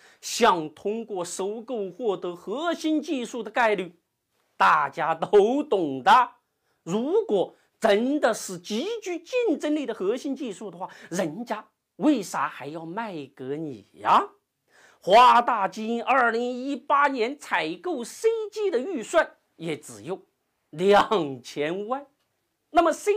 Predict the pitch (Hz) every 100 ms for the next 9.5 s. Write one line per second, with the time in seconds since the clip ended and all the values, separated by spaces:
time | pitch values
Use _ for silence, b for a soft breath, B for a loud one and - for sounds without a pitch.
0 | 415 403 466 _ _ _ b b b 294
1 | 302 302 b b b 185 247 240 240 240
2 | 254 277 269 233 190 175 - 185 190 202
3 | 160 - _ _ _ _ _ _ _ -
4 | 370 349 330 285 226 233 233 233 196 202
5 | 311 339 320 330 _ _ _ _ 143 180
6 | 202 220 165 151 160 196 165 - 127 135
7 | - _ _ - - 156 - 240 180 -
8 | 170 _ _ _ - - 220 185 170 180
9 | 247 320 311 330